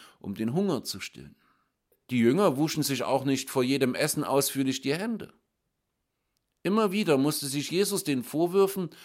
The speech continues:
und den zweifelnden Anfragen seiner Widersacher stellen.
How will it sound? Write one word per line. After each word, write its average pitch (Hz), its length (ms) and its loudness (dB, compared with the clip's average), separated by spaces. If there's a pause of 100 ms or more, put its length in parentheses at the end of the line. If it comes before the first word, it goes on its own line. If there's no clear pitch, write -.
(220)
und 131 180 -4
den 143 180 2
zweifelnden 147 640 2
Anfragen 131 640 0
seiner 120 340 0
Widersacher 110 560 -6
stellen. - 400 -14